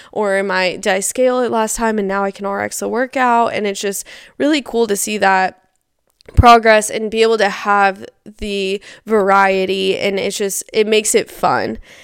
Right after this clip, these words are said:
and it makes it super fun when there's movements you're, like, obsessed with and you get to co-, go and do those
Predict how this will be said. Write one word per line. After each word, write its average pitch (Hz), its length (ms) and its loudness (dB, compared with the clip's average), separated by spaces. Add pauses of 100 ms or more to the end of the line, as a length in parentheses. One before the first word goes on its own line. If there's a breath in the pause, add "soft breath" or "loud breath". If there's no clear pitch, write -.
(120)
and 226 120 2
it 214 80 4
makes 233 220 2
it 208 100 -2
super 349 300 0
fun 208 320 0
when 214 120 0
there's 196 200 0
movements 202 460 0
you're, 190 160 -2
like, 185 160 -2
obsessed 240 480 2
with 196 360 0 (120)
and 208 180 0
you 196 80 0
get 196 140 -4
to - 100 -10
co-, 196 300 -6 (100)
go 202 220 4
and 196 100 -4
do 196 140 -4
those 208 440 0